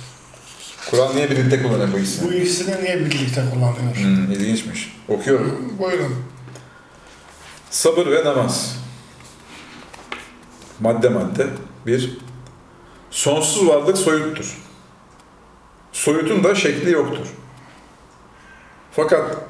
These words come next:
Speaker 1: somut özellikler ve manalar elde etmek için diyalektik sürece, yani eski tabiriyle cem-i ezdat şeklinde tecelliye girer. İki,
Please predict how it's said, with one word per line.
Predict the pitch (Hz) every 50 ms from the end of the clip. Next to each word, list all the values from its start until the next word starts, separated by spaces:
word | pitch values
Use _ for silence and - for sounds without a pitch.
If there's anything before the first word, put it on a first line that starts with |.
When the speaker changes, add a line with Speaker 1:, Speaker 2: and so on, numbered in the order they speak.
| - -
Speaker 1:
somut | - - - 139 131 170 208 196
özellikler | 156 135 120 123 120 120 120 123 117 139 151 151 143
ve | 139
manalar | 127 120 120 120 120 127 131 139 151 151 143 135
elde | 117 107 101 107 104
etmek | 98 98 - 98 98
için | - - - 180 190 - - - - - - - - - - - - - - - - 117
diyalektik | 127 139 135 131 139 131 131 123 104 -
sürece, | - - 120 113 101 98 98 90 - - - - - - - - - - - - - - - - - -
yani | - 117 113 117 135
eski | 139 131 127 127 131 - -
tabiriyle | 135 120 113 107 101 101 98 110 147 180 196 185 - - - - - - - - - - - - 117
cem-i | 104 113 147 160 156 147
ezdat | 170 160 143 131 123 - 139 127 123 127 - - - - - - -
şeklinde | - - - - - - 95 101 - 165
tecelliye | 160 135 123 120 120 123 120 117 117 120 113 104
girer. | - 92 101 - - - - - - - - - - - - - - - - - - - - - - - - - - - - - - - - - - - - - - _ - _ _ _ _ _ _
İki, | 135 127 123 123 160 190 180 - -